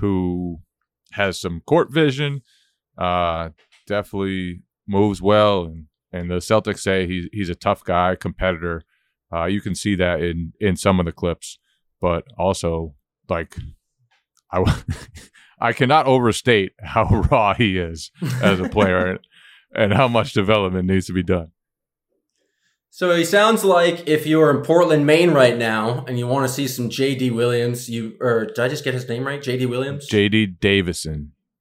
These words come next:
Speaker 2: Davidson! J D Williams was played, uh, Bodie on The Wire, I believe.
Speaker 1: Davison, not, not Davidson, Davison.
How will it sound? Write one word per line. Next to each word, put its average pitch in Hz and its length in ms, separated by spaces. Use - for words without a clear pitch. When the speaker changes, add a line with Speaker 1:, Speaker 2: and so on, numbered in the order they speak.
Speaker 2:
Davidson! 156 1040
J 202 180
D 262 80
Williams 170 460
was 127 140
played, 135 380
uh, 117 220
Bodie 127 400
on 98 120
The 95 60
Wire, 104 380
I 92 100
believe. 95 260
Speaker 1:
Davison, 117 880
not, 101 220
not 113 240
Davidson, 95 600
Davison. 95 760